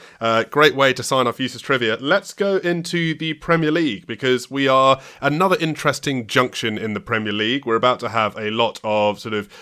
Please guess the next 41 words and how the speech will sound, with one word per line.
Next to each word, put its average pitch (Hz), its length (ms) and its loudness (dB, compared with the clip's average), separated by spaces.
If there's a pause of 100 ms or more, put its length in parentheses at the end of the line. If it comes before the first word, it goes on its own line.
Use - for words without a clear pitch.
(160)
uh, 104 340 0
double 151 260 4
ups, 147 200 0
people 113 280 -10
catching 135 320 -2
up 127 100 -2
on 131 80 0
games. 127 340 4
Obviously, 98 240 -4
City 127 300 -2
still 123 220 -2
have 123 120 2
a 120 60 -2
game 123 240 2
in 120 80 -2
hand. 123 400 2 (260)
Uh, 95 400 0
Liverpool 117 360 -4
are - 20 -4
gonna 113 140 -2
play 113 220 -2
two 110 460 -2
in 107 80 -6
the 104 60 -10
space 110 300 -4
that - 80 -12
Arsenal 104 280 -2
play 104 140 -4
one. 135 300 2
City 120 260 -4
are - 20 -2
gonna 107 140 -4
play 107 120 -6
two 110 160 -4
in 104 40 -4
the 104 80 -10
space 110 220 -4
that 107 80 -10
Arsenal 104 180 -6
play 107 140 -2
one. 123 240 4